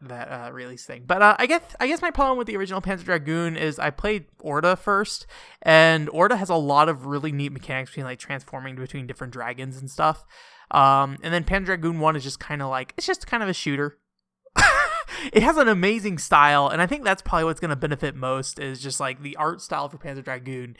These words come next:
is fantastic. It's basically Nausicaa, Valley of the Wind, or whatever that anime is called, but it's a, a great look of just, like, I don't,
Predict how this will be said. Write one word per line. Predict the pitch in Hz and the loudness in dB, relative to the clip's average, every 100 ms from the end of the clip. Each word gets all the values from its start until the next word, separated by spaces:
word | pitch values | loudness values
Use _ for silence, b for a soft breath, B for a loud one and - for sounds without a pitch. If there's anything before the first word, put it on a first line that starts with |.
| B B B B | B B B B
is | 135 127 113 | -4 -4 -4
fantastic. | - 120 - 135 - 120 113 | -6 -6 0 0 0 -12 -8
It's | 151 | -6
basically | - 190 185 175 160 147 139 | 4 4 4 0 0 -2 -2
Nausicaa, | 135 139 - 143 160 131 123 | 0 0 0 -6 -2 0 -2
Valley | 123 123 123 | -4 -4 -6
of | 120 | -10
the | 117 | -10
Wind, | 117 113 | -10 -10
or | 113 | -14
whatever | 113 113 110 113 - b b - | -14 -14 -14 -16 -18 b b -12
that | 120 120 | -8 -6
anime | 123 120 | -8 -8
is | 117 117 113 | -10 -12 -10
called, | - 120 117 113 | -4 -4 -6 -8
but | 123 123 | -8 -6
it's | 139 120 - - | -8 -10 -14 -10
a, | 131 127 _ - - | -10 -12 _ -20 -16
a | - 135 | -12 -12
great | 117 151 139 131 - | -4 -2 -2 -8 -14
look | 139 127 123 120 | -12 -8 -10 -10
of | 120 | -16
just, | 123 117 - | -16 -16 -14
like, | 123 117 - | -14 -12 -4
I | |
don't, | 175 143 | -2 -2